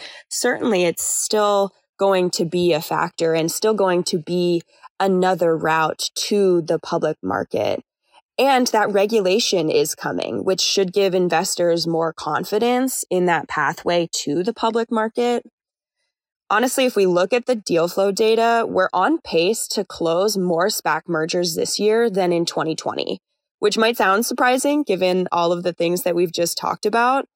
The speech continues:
And certainly we won't get close to last year's number, which was at a hundred and ninety-nine deals.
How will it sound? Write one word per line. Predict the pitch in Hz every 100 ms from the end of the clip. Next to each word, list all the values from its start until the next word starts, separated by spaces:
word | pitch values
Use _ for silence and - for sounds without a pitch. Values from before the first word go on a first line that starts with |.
| _ _ _ _ -
And | 208 196
certainly | 247 208 196
we | 185
won't | 160 170 175 143
get | 147 _
close | - 170 165 -
to | -
last | 165 160 165 - -
year's | 120 -
number, | - - 98
which | - 180 -
was | 180 170 165 - _
at | 165 170 _
a | 165
hundred | - 220 226 190
and | 156 143
ninety-nine | 147 165 165 151 139 131
deals. | 135 123 80 - -